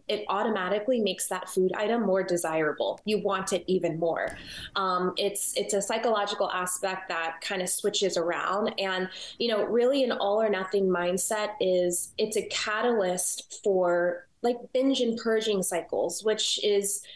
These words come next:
you know, again, either being bad or making up for being bad by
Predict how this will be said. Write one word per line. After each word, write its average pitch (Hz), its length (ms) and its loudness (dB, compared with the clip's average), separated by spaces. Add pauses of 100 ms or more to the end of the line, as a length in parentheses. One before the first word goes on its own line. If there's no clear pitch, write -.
you 226 160 0
know, 208 60 2
again, 208 580 0 (100)
either 226 460 0
being 196 380 4 (180)
bad 190 540 0
or 185 260 4
making 202 340 0
up - 220 -4
for 175 720 2
being 247 320 2
bad 175 440 -2
by 170 360 0